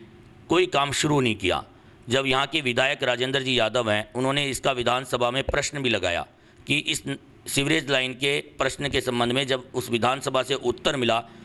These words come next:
उस पूरे उत्तर को उन्होंने छिपा लिया और जनता को बरगला दिया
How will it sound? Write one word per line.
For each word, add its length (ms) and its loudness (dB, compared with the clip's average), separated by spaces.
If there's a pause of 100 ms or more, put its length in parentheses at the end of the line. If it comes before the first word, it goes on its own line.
(220)
उस 220 2
पूरे 460 2
उत्तर 380 0
को 180 2
उन्होंने 340 0
छिपा 320 0
लिया 220 0
और 260 -2
जनता 380 2
को 140 -2
बरगला 380 0
दिया 260 -2